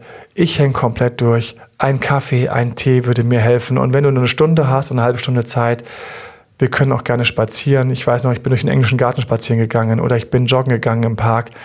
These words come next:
All das, es hilft zwar nur ein bisschen, aber dieses bisschen, das willst du jetzt mitnehmen.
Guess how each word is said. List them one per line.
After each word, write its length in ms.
All 280
das, 320
es 180
hilft 340
zwar 240
nur 160
ein 160
bisschen, 340
aber 160
dieses 320
bisschen, 420
das 240
willst 280
du 20
jetzt 180
mitnehmen. 580